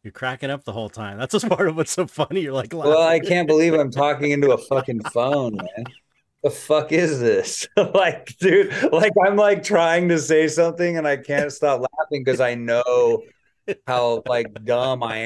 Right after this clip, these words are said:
Speaker 2: am, like, that I'm doing this, you
Speaker 1: Right.
Speaker 2: know? Like, what an idiot. Like, okay.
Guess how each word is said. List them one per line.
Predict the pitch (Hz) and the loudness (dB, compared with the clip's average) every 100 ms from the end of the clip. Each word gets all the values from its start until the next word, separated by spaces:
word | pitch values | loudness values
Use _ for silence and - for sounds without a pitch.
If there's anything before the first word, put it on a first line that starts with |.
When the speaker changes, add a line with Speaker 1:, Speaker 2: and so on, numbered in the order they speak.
| 123 | -6
Speaker 2:
am, | 127 104 92 | -8 -12 -14
like, | 101 107 104 | -6 -6 -4
that | 107 113 | -4 -4
I'm | 117 113 | -6 -6
doing | 123 135 117 92 | -4 -4 -8 -14
this, | 85 - - 147 | -12 -10 -6 -4
you | 127 123 | -4 -6
Speaker 1:
Right. | |
Speaker 2:
know? | 117 117 - 240 - - 120 | -8 -8 -4 -4 -4 -6 -4
Like, | 139 127 | -4 -2
what | 175 196 | 0 0
an | 135 - | 0 -2
idiot. | 165 208 196 156 139 127 113 | 0 2 2 2 2 0 0
Like, | 123 120 127 139 - | -2 0 0 -2 -6
okay. | - 180 170 151 160 175 | -4 -4 -2 -4 -6 -8